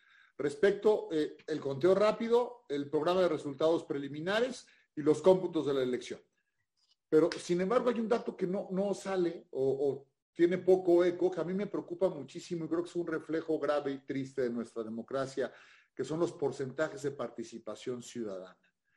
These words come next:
Si estamos hablando de los montos totales del resultado de la contienda electoral, pero se presta poca atención a la poca ciudadanía que participó. Jorge, ¿qué, qué números nos comentas sobre eso y qué, cuál es tu punto de vista?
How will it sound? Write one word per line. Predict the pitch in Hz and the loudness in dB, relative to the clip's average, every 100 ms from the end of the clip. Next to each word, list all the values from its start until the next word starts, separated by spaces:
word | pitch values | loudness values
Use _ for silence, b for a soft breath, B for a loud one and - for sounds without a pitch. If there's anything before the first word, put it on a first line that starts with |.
| _ | _
Si | - 131 | -10 -6
estamos | 208 220 196 | 0 0 4
hablando | 196 196 190 | 4 6 6
de | 160 | 6
los | 143 | 4
montos | 151 190 185 185 - | 0 -2 0 -4 -2
totales | 139 135 175 220 208 165 | -2 0 -2 2 2 2
del | 147 | 0
resultado | 131 135 135 147 147 | -2 -4 -6 2 4
de | 135 | 2
la | 120 | -2
contienda | 123 127 139 | -6 -6 -4
electoral, | 135 131 165 196 254 B B B _ _ _ _ _ _ - | -2 -2 0 0 0 B B B _ _ _ _ _ _ 2
pero | 147 | 2
se | 151 | 4
presta | 170 196 202 196 | 4 6 4 6
poca | 202 190 | 4 4
atención | 180 147 185 185 | -2 4 4 4
a | |
la | 165 - | 0 0
poca | - 190 190 175 - - | 2 2 2 -4 -4 -8
ciudadanía | 156 139 135 139 156 156 | -2 0 0 -2 -4 -6
que | 156 143 | -4 -4
participó. | 127 117 123 - 120 131 117 B B B B _ | -4 -6 -12 -14 -8 -4 -4 B B B B _
Jorge, | - 196 202 175 | 4 6 8 6
¿qué, | 202 202 | 8 8
qué | - 214 | 6 2
números | 220 214 190 165 | 4 4 4 4
nos | 160 147 - - | -2 -6 -10 -4
comentas | 151 156 180 180 170 | -2 0 -2 0 0
sobre | 160 147 170 | 0 0 0
eso | 165 | 0
y | 156 | 0
qué, | 160 165 | 0 0
cuál | - 170 | 0 2
es | 170 | 2
tu | 156 139 | 0 -6
punto | 151 147 135 | -8 -2 0
de | 120 | 0
vista? | 104 - _ | -2 -12 _